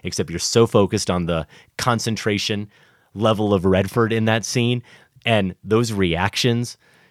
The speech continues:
to what he's saying, the performance Redford gives in that scene, the way Willis just slightly moves in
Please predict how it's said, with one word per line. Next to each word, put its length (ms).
to 100
what 200
he's 180
saying, 260
the 80
performance 520
Redford 580
gives 440
in 160
that 200
scene, 400
the 180
way 540
Willis 580
just 300
slightly 960
moves 500
in 460